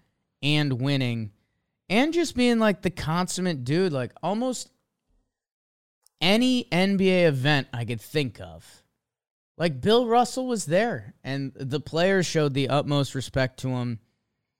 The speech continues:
He's kinda like, I feel how Yankee fans talk about Joe Torre. Like, Bill Russell has that with the whole N B A.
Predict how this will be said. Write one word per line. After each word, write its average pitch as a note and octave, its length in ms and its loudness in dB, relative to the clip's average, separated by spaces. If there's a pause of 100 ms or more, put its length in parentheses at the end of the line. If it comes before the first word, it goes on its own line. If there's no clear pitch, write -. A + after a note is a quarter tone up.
(240)
He's A#3+ 200 -2
kinda D4 320 0
like, C#4 440 -2 (1040)
I F3+ 100 2
feel A#3 280 4
how A3+ 100 6
Yankee E3 480 2
fans F3 380 0
talk D3+ 260 0
about C#3 240 -2
Joe B2+ 220 -4
Torre. C3+ 540 -6 (1500)
Like, D3 300 -2
Bill G3+ 260 2
Russell E3 420 0
has C3+ 400 -2
that E3 320 -2
with C#3+ 300 -4
the - 100 -2
whole C#3+ 440 -4
N B2 180 -4
B A2 180 -10
A. - 120 -16